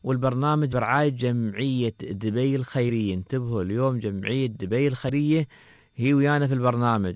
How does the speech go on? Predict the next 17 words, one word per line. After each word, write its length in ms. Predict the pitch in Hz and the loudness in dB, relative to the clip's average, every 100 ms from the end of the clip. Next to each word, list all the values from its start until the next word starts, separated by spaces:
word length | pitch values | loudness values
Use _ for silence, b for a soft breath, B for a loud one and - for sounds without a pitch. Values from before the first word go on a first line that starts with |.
| - | -6
على 180 | 107 107 | -4 0
أربعة 340 | 139 123 113 | 0 0 0
أربعة 340 | 139 127 117 | 0 -2 -2
سبعة 380 | 120 147 131 123 | -2 0 -2 -2
سبعة، 520 | 123 147 127 101 87 - B B B - | 0 0 0 0 -2 -4 B B B -4
وعلى 220 | 113 127 | 0 2
رقم 260 | 139 131 | 0 0
الأرضي 420 | 117 131 143 135 135 | -2 0 0 0 -2
صفر 280 | - 120 - | -2 -4 -2
أربعة 400 | 131 127 127 135 | -2 0 -2 -2
ثلاثة 380 | 127 113 113 120 | 0 0 0 -2
ستة 640 | - 143 - - 127 123 - - | -4 -6 -6 -6 -4 -4 -8 -4
تسعة 480 | 135 - 98 110 - | -4 -4 -8 -8 -8
تسعة 380 | 135 - 110 107 | -10 -4 -4 -4
تسعة 400 | 147 127 117 120 | -6 -8 -6 -4
خمسة 680 | 139 147 - 143 135 - | -2 -4 -4 -4 -4 -4
صفر، 420 | 131 160 135 98 | -6 -4 -2 -4